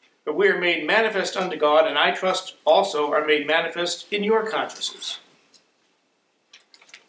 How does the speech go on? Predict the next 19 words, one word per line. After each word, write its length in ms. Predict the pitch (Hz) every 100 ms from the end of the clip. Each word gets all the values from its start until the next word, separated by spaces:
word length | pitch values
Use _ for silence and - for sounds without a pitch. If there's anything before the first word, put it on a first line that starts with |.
| - _
You 100 | 220
should 100 | 226
have 140 | 214
the 60 | 156
judgment 340 | 190 226 214
seat 180 | 202 220
of 140 | 220
Christ 440 | 214 233 233 196 -
in 140 | 151
mind, 360 | 139 123 - - - _ _ _ _ _ _ _ _ _ _
and 200 | 165 165
the 80 | 165
fear 360 | 233 226 185
of 140 | 147 143
not 380 | 170 170 - - _
having, 440 | 170 180 165 -
receiving 460 | 160 170 185 170 -
any 200 | 220 240
reward 640 | 220 196 175 127 143 -